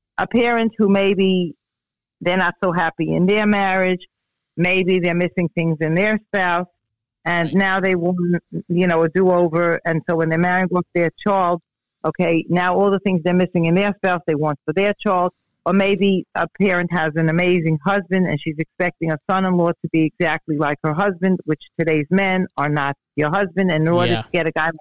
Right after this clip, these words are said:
Speaker 1: that for your daughter, you need a fifty-year-old man or a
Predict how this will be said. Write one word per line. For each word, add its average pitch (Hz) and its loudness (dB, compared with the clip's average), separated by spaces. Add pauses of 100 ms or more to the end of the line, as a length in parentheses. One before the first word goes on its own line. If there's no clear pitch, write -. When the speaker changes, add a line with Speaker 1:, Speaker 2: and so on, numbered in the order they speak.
(120)
Speaker 1:
that 170 -2
for 180 -6
your 165 0
daughter, 220 0 (400)
you 170 -2
need 185 2
a 170 -2
fifty-year-old 160 -2
man 196 2
or 131 0
a 120 -2